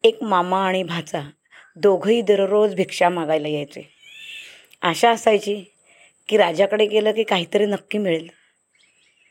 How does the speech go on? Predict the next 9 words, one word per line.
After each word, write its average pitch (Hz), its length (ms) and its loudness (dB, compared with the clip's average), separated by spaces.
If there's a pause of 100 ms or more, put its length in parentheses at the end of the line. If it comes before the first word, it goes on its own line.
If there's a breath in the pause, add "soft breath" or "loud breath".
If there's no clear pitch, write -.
(720 soft breath)
पण 277 140 2
राजाच्या 220 500 2
त्या 214 300 0 (240)
दरबारात 175 680 2
गेल्यानंतर 175 540 -2 (1080 soft breath)
राजाच्या 175 480 2
घरातल्या 170 420 -4
सगळ्या 160 360 -4
सुना 165 280 -6